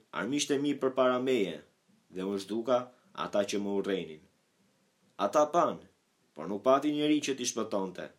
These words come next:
I klithën Zotit, por ai nuk ju përgjigj atyre.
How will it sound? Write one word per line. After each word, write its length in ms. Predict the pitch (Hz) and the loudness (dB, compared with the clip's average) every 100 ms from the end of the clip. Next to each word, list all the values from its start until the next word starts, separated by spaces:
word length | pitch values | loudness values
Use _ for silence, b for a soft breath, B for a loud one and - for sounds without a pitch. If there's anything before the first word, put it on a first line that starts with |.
| _ _ _ _ _ | _ _ _ _ _
I 140 | - 87 | -10 -8
klithën 360 | 107 104 110 98 | -8 -6 -4 -2
Zotit, 520 | 107 117 131 127 - _ _ _ _ - | 0 0 2 0 -4 _ _ _ _ -2
por 100 | 85 | -2
ai 80 | 113 | 0
nuk 240 | 127 123 | 0 -2
ju 80 | 127 | 0
përgjigj 440 | 113 107 95 85 | 0 0 -4 -6
atyre. 360 | 82 85 76 | -6 -8 -8